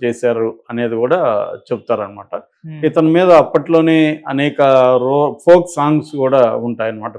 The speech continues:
Speaker 1: ప్రజల్లో ఇతను ఒక, ఆ, లెజెండరీ హీరోగా, ఫోక్ హీరోగా ఎస్టాబ్లిష్ అవుతాడు. ఆ తర్వాత చరిత్రకారులు ఇతని హిస్టరీని, లిటరేచర్ నుంచి అప్పటి, ఆ,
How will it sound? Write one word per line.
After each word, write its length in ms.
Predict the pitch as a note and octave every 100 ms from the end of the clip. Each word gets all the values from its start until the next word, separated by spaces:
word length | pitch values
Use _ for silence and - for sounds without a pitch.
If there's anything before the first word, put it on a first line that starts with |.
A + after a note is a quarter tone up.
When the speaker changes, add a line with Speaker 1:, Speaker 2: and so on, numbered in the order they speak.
| -
Speaker 1:
ప్రజల్లో 560 | C3+ C#3+ E3+ E3 D#3
ఇతను 260 | C3+ B2+ B2
ఒక, 300 | A#2 A2+ G2+ _ _ _ _ A2
ఆ, 140 | A2
లెజెండరీ 640 | A2+ B2+ D3 D#3+ D#3 D3+
హీరోగా, 760 | C3 C#3+ C3+ C3+ C3 C3+ A2+ B2 -
ఫోక్ 260 | D#3 D#3+ C3
హీరోగా 800 | D3 C3+ C3 C#3+ F3 B2+ A2+ A2 - B2
ఎస్టాబ్లిష్ 540 | A#2+ - B2 A#2 -
అవుతాడు. 420 | A#2 G#2+ G#2 D3 - _ _ _ _ -
ఆ 80 | C3
తర్వాత 480 | E3+ F3+ F#3 F#3 E3+
చరిత్రకారులు 640 | E3 E3+ D#3 E3 D3 C#3
ఇతని 260 | B2+ B2+ A#2+
హిస్టరీని, 640 | A#2 A#2 D3+ B2+ C3 B2+ _ _ _ A#2+
లిటరేచర్ 500 | B2+ D#3 D#3 D#3 D3
నుంచి 440 | C#3 C3+ D3 C#3
అప్పటి, 760 | B2+ B2+ - C3+ C#3+ C3+ B2 B2 _ _ _ _
ఆ, 80 | C3+